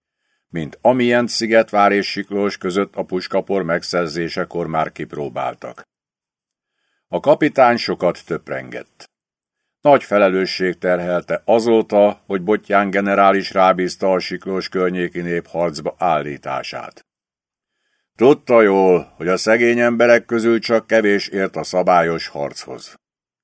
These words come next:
Egy-két kiszolgált katona akadt minden faluban, de mire a szegény ember levethette a császár egyenruháját, addigra vagy megöregedett,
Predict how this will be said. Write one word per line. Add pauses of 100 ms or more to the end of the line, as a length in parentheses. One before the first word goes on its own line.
(460)
Egy-két
kiszolgált
katona
akadt
minden
faluban, (160)
de
mire
a
szegény
ember
levethette
a
császár
egyenruháját, (580)
addigra
vagy
megöregedett,